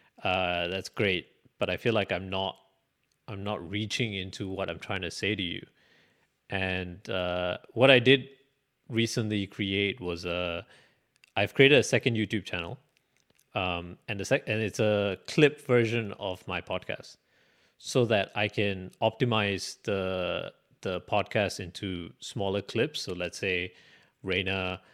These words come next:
gives advice to dental students about blah, blah, blah, so that at least it makes it easier for YouTube to show it to someone, and then it's linked to the main podcast. So I stopped doing it on, on Instagram because I felt like, where is it going?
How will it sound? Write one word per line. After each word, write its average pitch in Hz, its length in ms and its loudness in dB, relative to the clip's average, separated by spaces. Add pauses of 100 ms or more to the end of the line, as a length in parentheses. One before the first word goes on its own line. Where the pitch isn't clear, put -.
(180)
gives 95 180 -4
advice 87 720 -6
to 90 220 -6
dental 85 320 -8
students 85 360 -10
about 82 280 -10
blah, 82 160 -8
blah, 82 100 -10
blah, 85 120 -10 (260)
so 139 160 2
that 117 240 4 (240)
at 117 120 4
least 147 380 4 (420)
it 110 140 -2
makes 117 240 2
it 131 120 2
easier 113 440 2
for 98 680 -2
YouTube 104 460 -4
to 104 120 -8
show 104 400 -2
it - 200 -6 (200)
to 92 140 -4
someone, 90 580 -8
and 95 160 -8
then 101 260 -2
it's - 180 -8
linked 98 380 -4
to 101 100 -12
the 90 120 -10
main 85 200 -6
podcast. - 540 -16 (420)
So 101 360 0 (760)
I 110 80 0
stopped 139 220 6
doing 131 220 6
it 127 100 4
on, 107 260 -2 (120)
on 107 220 0
Instagram 135 460 2
because 104 360 0
I 110 80 -4
felt 113 180 0
like, 98 220 0
where 123 180 6
is 131 140 4
it 107 100 0
going? 104 400 -2